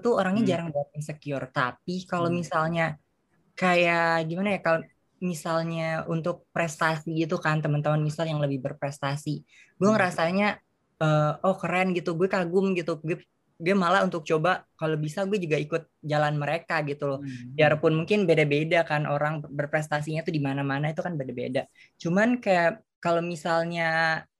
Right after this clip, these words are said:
Speaker 1: eh, kalau aku kan, jujur, Kak, aku kan ini, kalau mau insecure banget itu tuh pernah kayak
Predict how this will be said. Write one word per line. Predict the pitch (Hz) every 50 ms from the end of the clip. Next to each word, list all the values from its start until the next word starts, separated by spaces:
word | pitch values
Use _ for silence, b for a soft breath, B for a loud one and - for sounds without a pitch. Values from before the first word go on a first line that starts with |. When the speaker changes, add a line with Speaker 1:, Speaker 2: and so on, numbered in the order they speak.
| _ _ _ _ _
Speaker 1:
eh, | - 165 165 160 156 156 156 156 151 151 156 156
kalau | - 165 160 160
aku | 165 160 185 185
kan, | - 240 240 233 208 175
jujur, | 160 165 165 196 196 202
Kak, | 208 196 190 190
aku | 190
kan | - 247 254 247 214 - -
ini, | 156 147 160 170 160 - b b b b b b _ _ _ _ _ _
kalau | - 165 160 160 160
mau | 165 165 165 165 165
insecure | - 170 170 165 160 151 170 165 - 175 170 170 165
banget | 156 156 160 160 160 - 180
itu | 196
tuh | 220 - 254 247 -
pernah | - 196 190 190 190 190
kayak | 185 185 - 185 180 180 180 175 175 175 175 175 175 170